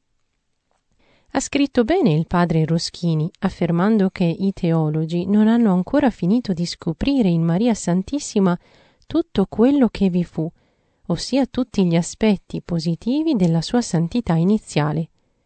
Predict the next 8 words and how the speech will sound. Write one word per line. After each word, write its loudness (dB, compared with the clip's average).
L'ultima 2
parola 2
in 2
tutto -4
ciò -2
la 2
dirà 2
forse -4